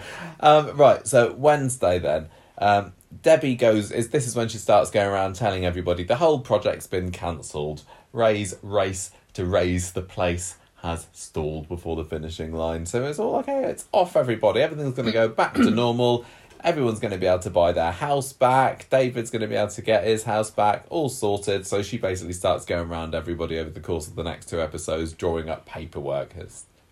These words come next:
very thrilling. So Debbie and Abby, and A-, Abby thinks that Debbie is a bit of a lifesaver at the moment. This is another reason why she's keeping her secret, that sh-,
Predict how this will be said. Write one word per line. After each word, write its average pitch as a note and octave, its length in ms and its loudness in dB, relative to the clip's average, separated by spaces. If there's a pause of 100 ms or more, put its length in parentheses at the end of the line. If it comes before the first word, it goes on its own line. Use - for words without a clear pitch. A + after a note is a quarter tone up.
very D#2 220 -6
thrilling. C#2+ 380 -6 (480)
So G2+ 360 4 (960)
Debbie C#3+ 360 0
and G#2 200 -6
Abby, E2+ 320 -2
and G2 100 -2
A-, C3+ 40 2
Abby E3+ 420 0
thinks A#2 300 -4
that F#2+ 180 -2
Debbie G2+ 320 2
is F2+ 100 -2
a G2 60 -4
bit - 140 -2
of F2+ 80 -2
a F2+ 40 2
lifesaver F2 580 0
at E2+ 100 -10
the E2 60 -10
moment. D2 320 -10
This G2+ 120 -8
is G2 60 -8
another F2+ 260 -4
reason F2 240 0
why E2+ 120 -2
she's E2 180 -10
keeping E2+ 300 -4
her E2 100 -4
secret, C#2 540 -4
that E2 200 -10
sh-, - 40 -18